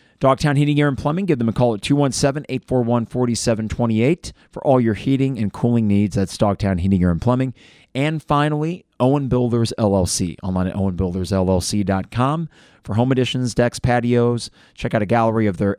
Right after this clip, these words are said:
excellent work online at owen builders L L C dot com. Thank you, YouTube, for tu-, tuning in on a Friday afternoon. It's about happy hour time. You have a celebratory drink. Get your weekend started. We got a good basketball team.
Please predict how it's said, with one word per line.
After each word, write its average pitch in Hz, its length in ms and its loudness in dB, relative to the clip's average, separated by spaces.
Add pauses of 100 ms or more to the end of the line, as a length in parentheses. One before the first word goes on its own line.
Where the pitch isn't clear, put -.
excellent - 380 -4
work 113 300 0
online 92 320 0
at 90 100 -2
owen 101 200 2
builders 101 380 0
L 104 160 2
L 113 100 2
C 165 300 -6 (100)
dot 101 240 -2
com. 85 300 -6 (540)
Thank 180 200 2
you, 139 240 2
YouTube, 135 220 0
for 113 120 0
tu-, - 460 0
tuning 160 300 0
in 143 160 0
on 131 100 0
a 107 200 2
Friday 135 440 0
afternoon. 139 600 0 (680)
It's - 100 -16
about 135 180 4
happy 160 300 0
hour 113 160 4
time. 95 280 -2
You 98 140 -2
have 127 140 -2
a 165 40 -4
celebratory 151 580 -4
drink. 151 400 -4 (300)
Get 147 100 -2
your 160 100 2
weekend 139 440 0
started. 98 440 0
We 120 60 -4
got 156 140 0
a - 20 4
good 127 220 2
basketball 127 500 0
team. 85 380 -8